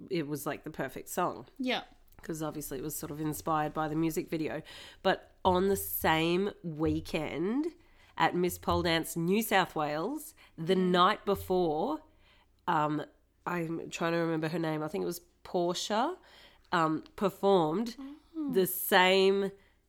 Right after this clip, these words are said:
Speaker 1: uh, she used Toxic and she used, I think it was Frank Sinatra's Come Fly
Speaker 2: Yeah.
Speaker 1: With Me, and she had the same blue costume, the flight attendant costume,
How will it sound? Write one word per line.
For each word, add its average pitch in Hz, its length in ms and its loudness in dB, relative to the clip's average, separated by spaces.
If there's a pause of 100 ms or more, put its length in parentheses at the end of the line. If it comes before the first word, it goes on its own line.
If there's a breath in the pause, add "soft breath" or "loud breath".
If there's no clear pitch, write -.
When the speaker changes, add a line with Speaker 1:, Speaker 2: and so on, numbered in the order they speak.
Speaker 1:
uh, 170 240 -2
she 202 160 -2
used 185 320 2
Toxic 285 580 0
and 185 160 2
she - 180 -2
used, 175 400 -2
I - 60 -6
think 180 160 -4
it 175 40 -2
was 165 120 -8
Frank 165 280 -4
Sinatra's 156 680 -4
Come 160 260 -2
Fly 160 380 0
Speaker 2:
Yeah. 269 160 2
Speaker 1:
With 262 80 -2
Me, 170 260 0
and 185 200 0
she 180 440 -2
had 170 220 0
the 170 80 0
same 175 440 2
blue 180 380 4
costume, 165 840 -4
the 190 120 0
flight 160 300 2
attendant 170 420 -2
costume, 240 260 0